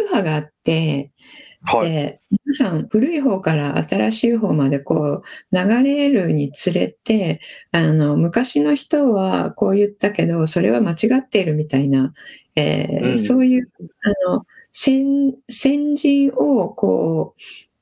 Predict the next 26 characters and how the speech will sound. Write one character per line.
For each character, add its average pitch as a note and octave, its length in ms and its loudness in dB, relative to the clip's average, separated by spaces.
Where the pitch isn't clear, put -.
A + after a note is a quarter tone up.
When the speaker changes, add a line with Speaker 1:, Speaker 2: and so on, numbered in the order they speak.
Speaker 1:
え E3+ 120 2
っ D#3 80 -6
と、 D#3 520 -2
登 G3+ 360 2
っ - 40 -20
て、 G4 320 -2
え G3+ 120 4
っ F#3+ 100 -6
と、 F#3+ 100 2
発 G3 300 -4
展 G#3 180 2
し - 100 -8
て G#3+ 140 0
き - 100 -12
た D#3 320 -2
学 F3+ 280 0
問 G#3+ 160 2
っ - 20 -8
て D#3 120 0
そ A3+ 200 0
う A#3 80 2
な A3+ 140 2
っ - 20 -8
て E3+ 220 -2
い - 20 0
る D3+ 220 -2